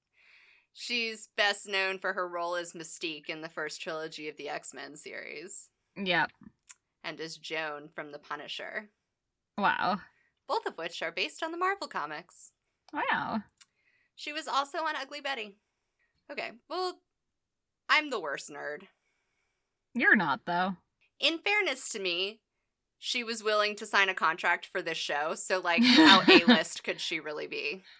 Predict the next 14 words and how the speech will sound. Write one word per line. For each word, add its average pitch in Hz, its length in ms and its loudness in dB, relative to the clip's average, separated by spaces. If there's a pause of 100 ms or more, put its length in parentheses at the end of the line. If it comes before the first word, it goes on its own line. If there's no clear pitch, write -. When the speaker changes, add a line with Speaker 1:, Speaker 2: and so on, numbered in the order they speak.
(280)
Speaker 2:
She 330 180 8
was 311 180 8
married 277 340 12
to 330 80 4
John 220 300 8
Stamos. 214 920 6
<laughs> - 60 -18 (160)
Speaker 1:
No 226 500 6
shit. - 340 0 (1500)
Speaker 2:
Yeah. 196 200 6 (440)
Speaker 1:
Wow, 185 480 4
girl 190 220 0
peaked 285 340 -6
early. 196 540 -6